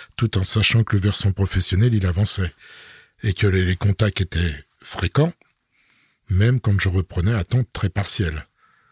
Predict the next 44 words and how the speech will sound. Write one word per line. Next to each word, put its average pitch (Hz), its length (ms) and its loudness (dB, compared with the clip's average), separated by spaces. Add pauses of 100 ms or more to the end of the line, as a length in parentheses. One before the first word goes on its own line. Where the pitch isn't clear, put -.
(360)
Avec, 98 480 0
euh, 80 400 0 (580)
comment 98 220 0
je - 80 -4
peux 98 120 0
dire, 92 300 0 (360)
oui, 95 80 0
il 87 80 -2
y 80 40 -2
avait 76 220 -4
de 71 280 -8
l'empathie, 151 720 0
mais 110 140 4
il 101 40 4
n'y 101 60 4
avait 95 160 2
pas 107 180 0
de 92 80 -2
recommandations 98 720 2
particulières, 151 1000 0
il 120 60 4
n'y 104 100 2
avait 95 180 2
pas 101 240 0
de, 90 140 0
de, 87 140 0
de, 82 300 0 (500)
je 90 140 2
dirais, 101 380 2
de 90 380 0
surcharge 123 600 2
de 101 80 4
prise 101 240 0
en 117 60 4
charge. 101 420 0 (800)
C'était, - 280 0
bah, 95 140 2
comme 104 200 2
on 107 160 6
y 98 80 4
va 90 180 2
à 82 80 0
deux, 113 260 0
bah, 90 220 -2